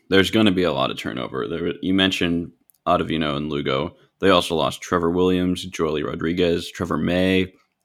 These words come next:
and Tommy Hunter out of that bullpen. That's, like, six guys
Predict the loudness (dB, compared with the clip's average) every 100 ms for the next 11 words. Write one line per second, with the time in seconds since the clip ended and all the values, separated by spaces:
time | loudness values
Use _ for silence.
0 | -4 -2 0 0 0 -2 -6 -8 -10 -4
1 | -4 -4 -6 -8 -8 -8 -4 -4 -6 -14
2 | _ _ _ _ -8 -8 -8 _ _ _
3 | _ _ _ -6 -4 -2 2 4 4 2